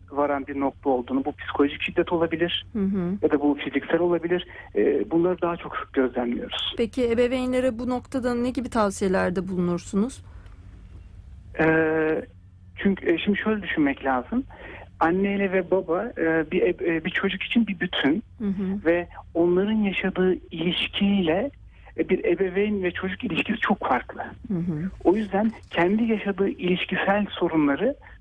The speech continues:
Speaker 1: çocuklarından ayrı tutmak zorundalar.
Speaker 2: Hı hı. Evet.
Speaker 1: Eğer onu karıştırırlar ve bu ailenin sorunu olursa,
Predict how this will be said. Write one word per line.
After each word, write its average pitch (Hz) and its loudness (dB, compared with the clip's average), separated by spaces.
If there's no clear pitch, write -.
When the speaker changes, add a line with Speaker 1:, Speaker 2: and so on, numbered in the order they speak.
Speaker 1:
çocuklarından 190 0
ayrı 180 0
tutmak - -4
zorundalar. - -4
Speaker 2:
Hı 214 -4
hı. 185 -2
Evet. 185 2
Speaker 1:
Eğer 196 4
onu 202 0
karıştırırlar 196 0
ve 196 -2
bu 202 0
ailenin 170 2
sorunu 151 2
olursa, 156 -2